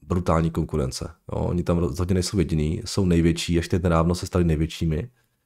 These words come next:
Ale tam ten trh je jako silně konkurenční. Oni, zdá se, mají, začínají mít dominantní postavení, což je, eh, fajn. Jo, ale ten prostor na nějaké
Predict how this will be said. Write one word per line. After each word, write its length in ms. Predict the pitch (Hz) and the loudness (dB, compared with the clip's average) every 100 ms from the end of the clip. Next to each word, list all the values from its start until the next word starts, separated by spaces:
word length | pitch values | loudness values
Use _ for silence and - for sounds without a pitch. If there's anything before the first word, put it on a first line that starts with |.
| _ _ _ _ _ _ _ - | _ _ _ _ _ _ _ -2
Ale 460 | 82 80 80 82 | 2 4 6 4
tam 160 | 82 87 | 4 2
ten 160 | 101 | 2
trh 180 | 98 92 | 0 0
je 40 | 98 | -2
jako 160 | 90 | -2
silně 320 | 98 - 95 | -2 0 0
konkurenční. 760 | 101 98 92 90 85 - 90 78 | 2 0 0 0 0 0 0 4
Oni, 160 | 104 120 | 6 8
zdá 220 | 92 95 | 8 6
se, 280 | - 107 101 | 6 4 4
mají, 520 | 87 92 95 98 95 | 4 2 2 0 0
začínají 380 | 90 90 107 98 | -2 0 0 2
mít 120 | 101 | 4
dominantní 400 | 90 90 87 - | 4 4 2 0
postavení, 440 | 85 - 80 85 | -6 -4 -2 -2
což 240 | 85 76 - | -2 -4 -2
je, 180 | 92 85 | 0 0
eh, 320 | - - 78 - | -4 -8 -12 -6
fajn. 360 | 76 69 76 - _ _ _ _ - | -4 -2 -4 -8 _ _ _ _ -2
Jo, 140 | 76 | 2
ale 200 | 90 95 | 4 4
ten 200 | 92 110 | 2 0
prostor 360 | 98 92 - 101 | 0 -2 0 4
na 60 | |
nějaké 640 | 101 101 98 110 104 104 | 6 6 4 4 4 2